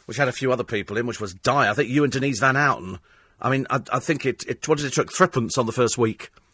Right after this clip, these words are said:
Give up now. Give up now. Uh, as a band, well past your sell-bys. And, uh, as solo careers, I don't think so. Now you're back in the harsh reality. Now you're back in the real world. Now you're back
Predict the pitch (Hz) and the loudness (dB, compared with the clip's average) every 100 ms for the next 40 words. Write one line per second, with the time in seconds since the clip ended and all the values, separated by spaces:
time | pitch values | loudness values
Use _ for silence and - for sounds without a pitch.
0 | _ _ _ 127 104 - 90 92 92 - | _ _ _ -2 -2 -2 -4 -6 -8 -14
1 | _ _ 113 113 104 107 104 - - 123 | _ _ -4 -2 -2 -2 -2 -6 0 2
2 | 139 147 117 156 151 147 143 - - - | 4 2 4 4 6 4 0 -6 -10 -10
3 | 92 92 98 92 - 87 104 92 92 95 | -8 -6 -6 -6 -4 -4 -2 -4 -4 -4
4 | 90 - - - - - 107 110 110 110 | -4 -6 -12 -20 -20 -4 0 0 0 -2
5 | 120 113 127 - 190 190 180 - 180 185 | -2 0 2 4 4 4 2 0 0 2
6 | 180 - - _ 92 82 80 - 53 - | 0 -4 -14 _ -14 -14 -14 -16 -14 -14
7 | 52 - _ _ _ _ _ _ _ 92 | -14 -20 _ _ _ _ _ _ _ -2
8 | 123 165 196 190 175 165 131 - 90 95 | 4 6 6 4 0 -2 -4 -6 -6 -2
9 | 113 - 101 85 73 - 78 71 - - | -2 -2 -4 -6 -8 -10 -12 -12 -18 -14
10 | - 104 165 214 226 214 165 139 - 131 | -6 2 4 6 4 2 2 0 -2 -4
11 | 127 107 104 135 143 143 107 98 80 71 | -4 -4 -6 -2 0 0 -2 -4 -4 -8
12 | 78 - 127 180 202 208 190 139 117 - | -10 -2 4 4 4 2 0 0 0 -4